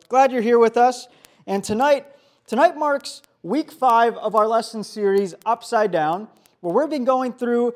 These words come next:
the Sermon on the Mount. And so this is an eight-week series, and so we just passed the halfway mark. We're starting the second half as we are diving deep into Matthew chapters five through seven, where the greatest sermon ever preached is found,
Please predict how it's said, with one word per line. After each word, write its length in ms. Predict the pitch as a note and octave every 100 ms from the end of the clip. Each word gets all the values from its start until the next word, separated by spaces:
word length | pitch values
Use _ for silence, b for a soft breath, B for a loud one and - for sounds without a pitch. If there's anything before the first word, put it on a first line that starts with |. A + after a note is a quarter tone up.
| B B
the 80 | F3
Sermon 640 | - - B3 B3+ B3+ B3+
on 320 | B3 G#3 G3+ G3+
the 60 |
Mount. 380 | F3+ F3+ C#3+ C#3
And 100 | F3
so 100 | -
this 140 | A3 C4+
is 80 |
an 120 | A3 F3
eight-week 400 | A#3+ C#4 C#4 A#3
series, 500 | - F#3 G3 G#3 G3+ _ _
and 100 | F3
so 100 | -
we 140 | F#3+ F3
just 320 | A#3 B3+ -
passed 300 | A#3+ A3+ -
the 80 | F3
halfway 400 | F#3+ F#3+ G3 F#3
mark. 360 | D#3 D#3+ E3+ b b -
We're 100 | D#3
starting 340 | - A#3 B3
the 80 | G#3
second 340 | - A#3 A3+ F3+
half 280 | F#3+ F#3+ - b b b
as 220 | F#3 F3+ F3
we 80 |
are 80 | F#3
diving 380 | F3 G#3 A3 G3+
deep 320 | E3+ G#3 G#3
into 680 | - F#3 F#3 - G3 F3 E3+ B F#3
Matthew 420 | G3 A3+ A3 A3+
chapters 520 | - G3 F#3 E3 -
five 420 | - G#3 A3 A3
through 200 | - D#3+
seven, 560 | - A#3 A#3 A#3 A#3 B3 b b b
where 120 | - D#3+
the 80 |
greatest 840 | D#3+ D#3 F#3+ B3+ D4 D4 - - -
sermon 400 | - G#3 G#3 G3
ever 220 | F#3+ F#3+
preached 360 | - F3+ -
is 120 | G#3 -
found, 400 | C#3 B2 C#3